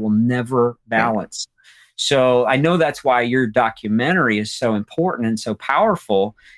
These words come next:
Speaker 1: is because your desire is that you want parents to be the most influential force in
Speaker 2: That's
Speaker 1: their
Speaker 2: right.
Speaker 1: child's life. That's why I write my books. That's why I do what I do. It's why you're doing this film, is because we want parents to be able to pass on their beliefs,
Speaker 2: Yep.
Speaker 1: their values to their own children.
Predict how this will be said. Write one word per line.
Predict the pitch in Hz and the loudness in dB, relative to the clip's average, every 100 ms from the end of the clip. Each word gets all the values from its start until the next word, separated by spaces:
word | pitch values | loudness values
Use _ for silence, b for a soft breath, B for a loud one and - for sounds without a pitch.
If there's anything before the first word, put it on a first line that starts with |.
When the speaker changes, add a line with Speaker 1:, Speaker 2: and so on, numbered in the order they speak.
| - | -8
Speaker 1:
is | 123 | -6
because | 120 131 135 123 117 110 | -4 -4 0 2 0 -2
your | 120 143 | -2 0
desire | 185 139 120 120 120 | 0 0 0 2 0
is | 117 110 | -2 -6
that | 117 | -2
you | 127 | -2
want | 123 131 160 - | 0 0 0 -2
parents | - 160 180 143 - | -2 0 2 0 -2
to | 127 | -4
be | 120 | -2
the | 120 | 2
most | 120 110 | 0 0
influential | - 131 127 131 117 113 | -4 -4 -2 -2 -2 -6
force | 107 120 113 107 | -6 0 0 0
in | - | 0
Speaker 2:
That's | 107 | 0
Speaker 1:
their | 180 | 0
Speaker 2:
right. | |
Speaker 1:
child's | 107 101 101 - | 0 -2 -4 0
life. | 139 | 0
That's | 131 127 | 0 0
why | 127 | 2
I | 123 | 2
write | 123 110 | 2 0
my | 107 | -2
books. | 104 139 - | 2 0 2
That's | 127 | -2
why | 104 73 | 0 -2
I | 107 | -2
do | 107 | -2
what | 98 | 0
I | 107 156 | 0 0
do. | 147 131 | 2 0
It's | - | 0
why | 104 | -2
you're | 104 131 | 2 0
doing | 131 127 113 | 2 0 0
this | 98 - | -2 -6
film, | - 160 151 107 - B B B B | -2 0 2 -2 -6 B B B B
is | 139 123 | -6 -4
because | 135 139 | -2 -2
we | 117 151 | 0 2
want | 175 156 - | 2 0 -2
parents | - 185 180 120 120 - | -2 2 2 0 -4 -10
to | 117 | -4
be | 135 | -2
able | 131 | 0
to | 123 | -2
pass | - 131 123 135 | -2 -2 -2 -2
on | 117 | -2
their | 107 202 | 0 0
beliefs, | 170 120 92 85 - | 0 -4 -6 -10 -8
Speaker 2:
Yep. | 180 131 | -8 0
Speaker 1:
their | 165 202 | 0 0
values | 139 110 101 92 87 95 - _ _ | 0 0 0 -4 -8 -10 -18 _ _
to | 139 | -2
their | 131 127 | 0 0
own | 117 | 0
children. | 107 175 190 117 101 | -2 -2 0 -2 -4